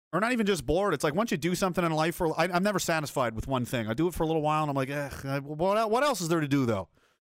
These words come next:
You know, I've never lived on the, you know, <laughs> I've never been a gypsy. Would I like that? I don't know. <laughs> I've never, I've never lived out of a fucking F one fifty towing a trailer and a tent and a bunch of all my shit and just like, "I'm,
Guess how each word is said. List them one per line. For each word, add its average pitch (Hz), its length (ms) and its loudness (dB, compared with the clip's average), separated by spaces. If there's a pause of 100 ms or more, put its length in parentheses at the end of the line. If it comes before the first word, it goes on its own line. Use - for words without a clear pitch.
(220)
You 127 80 -10
know, 165 260 -2
I've 117 220 -4
never 151 260 2
lived 202 300 0
on 160 140 0
the, 151 100 -4
you 147 120 -2
know, 170 220 0 (140)
<laughs> - 160 -8
I've - 180 -2
never 131 220 -2
been 240 160 2
a 359 80 2
gypsy. 110 500 -4
Would 127 140 0
I 120 60 4
like 123 260 0
that? 247 200 0
I 156 80 0
don't 147 180 0
know. 254 300 -4
<laughs> 855 1600 -4
I've 165 200 2
never, 240 340 2 (220)
I've 220 160 2
never 208 200 2
lived 277 260 2
out 294 80 4
of 214 80 0
a 190 120 2
fucking 180 280 2
F 180 200 2
one 170 180 2
fifty 165 400 0
towing 165 320 2
a 156 40 2
trailer 160 460 2
and 139 80 2
a 139 60 2
tent 165 360 0
and 147 80 2
a 139 60 0
bunch 156 240 0
of 156 120 -4
all 160 180 2
my 147 140 0
shit 160 340 -2
and 135 80 -12
just 135 180 -6
like, 139 180 -2
"I'm, 180 300 -2